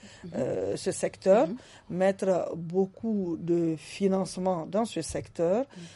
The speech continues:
Speaker 2: pour que, euh, il n'y ait plus à revenir sur cette situation de crise alimentaire.
Speaker 1: Mhm.
Speaker 2: Nous avons, nous avons des fois, euh, nous avons aussi parlé donc des retenues d'eau dans les saisons, oui, avec la saison pluvieuse.
Speaker 1: Mhm.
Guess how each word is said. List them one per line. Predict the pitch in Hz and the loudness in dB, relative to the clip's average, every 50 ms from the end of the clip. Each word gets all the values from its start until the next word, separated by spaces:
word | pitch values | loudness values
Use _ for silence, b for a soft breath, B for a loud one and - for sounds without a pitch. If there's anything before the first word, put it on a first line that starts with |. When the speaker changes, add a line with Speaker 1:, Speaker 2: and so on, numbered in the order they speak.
| B B - | B B -10
Speaker 2:
pour | - 151 156 156 | -8 -8 -8 -8
que, | - - 208 202 | -6 -2 0 2
euh, | 220 220 214 185 175 156 156 160 151 160 | 4 4 2 2 0 -2 -4 -6 -6 -6
il | 165 | -4
n'y | 165 175 190 | -2 0 0
ait | 202 190 | 0 0
plus | 190 - 214 214 233 226 214 196 - | 0 -4 -6 -4 -2 -2 0 0 0
à | 175 160 156 | -2 -2 -2
revenir | 175 180 165 165 180 180 190 208 208 | -4 -4 -4 -2 -4 -2 0 -2 -2
sur | 190 - 165 | -4 -6 -10
cette | - - 208 190 | -6 -6 -6 -6
situation | - - 170 - - 170 151 - 190 185 | -6 -10 -8 -4 -4 -4 -2 -2 -4 -4
de | 175 165 | -2 -4
crise | 165 - 180 175 165 | -4 -4 -6 -4 -2
alimentaire. | 170 165 160 156 156 160 160 160 - 170 160 196 208 - B B B B B B B B - | -2 -2 -2 -2 -4 -6 -6 -6 -4 -4 -4 -4 -4 -6 B B B B B B B B -10
Speaker 1:
Mhm. | - 165 | -8 -6
Speaker 2:
Nous | 175 170 196 | -4 0 2
avons, | 190 190 185 214 220 214 208 185 | 2 2 4 2 2 2 2 2
nous | 175 190 220 240 | 0 0 0 2
avons | 277 262 233 254 269 269 254 220 196 | 2 2 2 2 0 0 0 -2 -2
des | 190 185 180 175 170 | -2 0 0 -2 0
fois, | - - 220 208 190 - | 0 2 2 4 4 4
euh, | - 160 170 165 - - - - 113 | 2 2 0 0 -2 -4 -6 -8 -6
nous | - 196 196 214 | -6 -4 2 2
avons | 208 202 226 240 220 190 | 2 2 2 -2 -2 -2
aussi | 170 160 - - 208 190 | -4 -6 -6 -6 -8 -6
parlé | 190 - 165 170 170 175 185 175 | -2 -2 -2 0 0 0 0 0
donc | 175 190 180 175 | 0 -2 -2 -2
des | 175 165 | -2 -2
retenues | 160 165 160 - - 165 180 196 185 | -2 -2 -4 -4 -4 -4 -2 -2 -2
d'eau | 165 202 262 254 - 151 - _ - _ - 285 - 190 | -2 -2 -2 -2 -4 -8 -12 _ -20 _ -20 -18 -12 -6
dans | - 160 156 156 | -4 -4 -4 -4
les | 160 165 | -6 -8
saisons, | 156 - 170 170 165 165 165 165 170 - | -8 -6 -6 -6 -4 -2 -2 -2 -2 -2
oui, | 190 240 277 220 156 - | -4 -4 -4 -4 -6 -6
avec | - - 170 196 190 - | -8 -6 -4 -4 -4 -2
la | 175 175 - | -4 -6 -4
saison | - 160 160 170 165 | -6 -8 -8 -8 -8
pluvieuse. | 160 - 160 175 196 294 381 320 180 170 175 | -8 -8 -8 -4 -2 -2 -2 -2 -4 -8 -12
Speaker 1:
Mhm. | 202 | -16